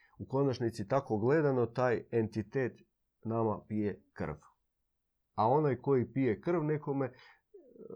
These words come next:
postoji termin za to, vampir. Znači, birokratski sustav jednako vampir, pije krv. I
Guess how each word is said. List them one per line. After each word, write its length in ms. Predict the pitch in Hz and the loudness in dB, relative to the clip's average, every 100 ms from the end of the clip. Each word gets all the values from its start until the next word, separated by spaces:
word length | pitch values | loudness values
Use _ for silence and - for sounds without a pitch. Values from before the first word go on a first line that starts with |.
| - | -10
postoji 320 | 135 117 120 110 | -10 0 0 2
termin 300 | 113 143 131 | 0 0 0
za 100 | 123 | -2
to, 180 | 113 | -4
vampir. 540 | 90 104 85 82 76 _ _ _ _ _ - | -2 -2 -2 -8 -12 _ _ _ _ _ -8
Znači, 340 | 110 110 - 107 | -4 -4 -4 0
birokratski 680 | 135 135 117 110 - 104 | 4 4 4 0 0 -6
sustav 560 | - 185 208 202 156 135 _ _ _ - | -4 0 0 0 -2 -2 _ _ _ -10
jednako 720 | 113 135 135 127 123 113 107 _ _ _ _ _ - | -2 0 2 -2 -2 -6 -6 _ _ _ _ _ -8
vampir, 560 | 101 92 82 80 73 _ _ _ _ - | -4 -4 -4 -8 -10 _ _ _ _ -10
pije 380 | 107 107 98 - _ | -4 -4 -6 -10 _
krv. 200 | - 80 76 - - - _ | -12 -10 -10 -16 -20 -20 _
I 320 | 143 143 - | 0 0 0